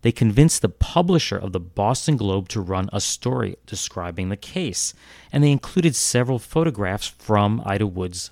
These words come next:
uh, possessions. Luckily, a woman in Salem, Massachusetts named Catherine Sheehan was the key to solving the great mystery. It turns out that she had in her possession an identical photograph to one of those that had appeared in the newspaper.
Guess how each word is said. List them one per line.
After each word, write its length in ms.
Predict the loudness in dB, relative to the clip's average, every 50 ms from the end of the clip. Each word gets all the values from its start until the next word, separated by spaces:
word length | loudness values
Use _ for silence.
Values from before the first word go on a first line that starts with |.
| _
uh, 280 | -8 -6 -6 -6 -6 -8
possessions. 720 | -10 _ -8 -6 -4 -4 -4 -4 -4 -6 -8 -10 -12 -14 -16 _ _ _ _ _ _ _ _ _ _ _ _ _ -4
Luckily, 540 | 0 2 4 4 4 4 4 4 4 4 4
a 100 | 2 -2
woman 400 | -2 2 4 4 4 4 4 2
in 120 | 2 0
Salem, 500 | -2 -2 -2 0 2 2 4 4 2 2
Massachusetts 640 | 2 0 0 -2 -4 -4 -2 -2 -2 -2 -2 -4 -2
named 200 | -2 -4 -4 -6
Catherine 440 | -8 -4 -2 -2 -2 0 2 2 2
Sheehan 400 | 0 0 0 2 2 2 2 0
was 160 | -2 -4 -4
the 100 | -6 -8
key 540 | -8 -10 -12 -6 -4 -2 -2 -2 -2 -4 -6 -10 -16 _
to 140 | -6 -4 -2
solving 500 | -2 -2 -2 -2 -2 -4 -2 -2 -2 -2
the 80 | -4
great 320 | -4 -4 -6 -6 -6 -4 -4
mystery. 500 | -2 -2 -2 -2 -4 -6 -8 -8 -8 -12 _ -20 -20 -20 -20 -20 -10 -6
It 140 | -6 -4
turns 500 | -4 -4 -4 0 2 2 4 4 4 4
out 160 | 2 2 2 2
that 120 | 0 -2
she 240 | -2 0 0 0 2
had 180 | 2 2 2
in 140 | 2 0 -2
her 400 | -2 -4 -2 2 4 4 4 4
possession 760 | 2 2 0 0 0 0 2 2 2 2 2 0 -4 -4 -6 -8 -12 -20 -20 -12 -8
an 160 | -6 -6 -4 -2
identical 960 | -2 -4 -4 -4 -8 -12 -4 0 2 2 2 2 2 -2 0 2 2 2 2
photograph 720 | 0 -2 -2 -2 0 0 -2 -2 -2 -2 -2 -2 -4 -8 -8
to 140 | -8 -8
one 340 | -6 -6 -4 -2 0 2 2
of 120 | 2 2 2
those 320 | 2 0 0 0 -4 -6 -10 -18 -10 -6
that 140 | -2 0
had 100 | 2 2
appeared 460 | 2 0 -2 -6 -6 -4 -4 -4 -4 -4
in 120 | -4 -2
the 60 | 0
newspaper. 680 | 0 2 2 0 0 -2 -4 -4 -4 -4 -6 -12 -18